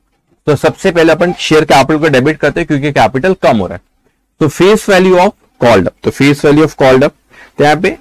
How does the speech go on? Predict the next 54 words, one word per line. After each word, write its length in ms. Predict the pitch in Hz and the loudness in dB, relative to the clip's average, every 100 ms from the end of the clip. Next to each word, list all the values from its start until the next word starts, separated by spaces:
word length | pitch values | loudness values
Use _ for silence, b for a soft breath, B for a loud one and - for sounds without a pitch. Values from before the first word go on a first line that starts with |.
| - | -2
पहली 200 | 139 156 | 0 0
चीज 160 | 190 | -2
share, 320 | 202 - 143 160 | -6 -2 -2 0
preference 560 | - 147 - 151 143 | 0 -2 0 -2 -2
share 220 | - 95 | -2 -6
पे 140 | 95 110 | -6 -6
जो 120 | 117 | -2
आप 140 | 113 | -2
forfeit 440 | - 110 95 98 - | 0 -2 -2 -6 -8
करें, 220 | - 170 | -12 -12
तो 100 | 160 | -10
face 280 | - 156 175 | -2 -2 0
value 280 | 180 170 180 | -2 0 -2
of 60 | |
called 300 | - 120 87 | -2 -2 -2
up। 60 | - - b b b - | -6 -16 b b b -6
तो 80 | |
don't 380 | 127 147 202 202 | 0 2 2 2
tell 180 | 175 170 | 2 2
me 120 | 185 | 2
कि 60 | 190 | 0
face 380 | 190 156 156 170 | 0 0 2 0
value 220 | 165 165 | 0 0
of 80 | 143 | 0
called 260 | 131 139 | 2 2
up 120 | 143 | 2
is 100 | 147 | 0
hundred, 360 | 160 175 135 104 - | 0 0 0 -2 -2
हंड्रेड 360 | 139 185 190 | 0 2 2
नहीं 180 | 185 147 | 2 0
है। 80 | 87 _ b b b - | -4 _ b b b -4
आपने 400 | 135 170 165 214 | 0 0 0 -2
face 280 | 220 160 160 | 0 0 0
value 220 | 175 180 | 0 0
of 60 | 180 | 0
called 260 | 160 143 | 0 2
up 60 | 160 | 2
यहाँ 140 | 160 | 0
पे 60 | 160 | -2
already 420 | - 147 170 175 | 0 2 2 0
बोला 240 | 160 165 135 | 2 2 2
है, 40 | |
कितने 340 | - 139 170 | 0 -4 -2
का 120 | 190 208 | 0 2
बोला 180 | 185 | 2
है? 60 | 120 | 0
सेवेंटी 440 | - 131 143 147 | 0 0 2 0
फ़ाइव 200 | 165 156 | 0 0
रुपीज 380 | 151 131 160 151 | 0 0 0 2
ही 120 | 160 | 2
आपका 760 | 185 143 - 165 165 185 226 285 330 _ _ _ _ _ | 2 2 0 0 2 4 4 2 -4 _ _ _ _ _
called 320 | 139 131 120 | 0 2 2
up 100 | 98 - | -2 -8
था। 100 | - | -20